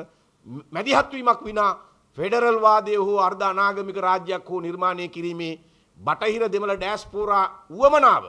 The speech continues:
සඵල කරන්න අප ඉඩ දිය යුතු වන්නේ නෑ. ඒ නිසා දැන් සමහරු හිතන් ඉන්නවා,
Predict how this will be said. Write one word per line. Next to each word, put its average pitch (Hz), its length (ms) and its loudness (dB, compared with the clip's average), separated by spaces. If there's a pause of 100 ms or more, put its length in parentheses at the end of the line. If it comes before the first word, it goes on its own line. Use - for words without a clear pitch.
(400)
සඵල 208 380 0
කරන්න 190 280 -2
අප 180 180 -2
ඉඩ 156 200 -6
දිය 175 100 -8
යුතු 175 200 -2
වන්නේ 156 280 -2
නෑ. 131 220 -10 (540)
ඒ 156 100 -6
නිසා 208 300 6
දැන් 180 200 -2
සමහරු 190 420 0
හිතන් 196 300 -4
ඉන්නවා, 196 360 -2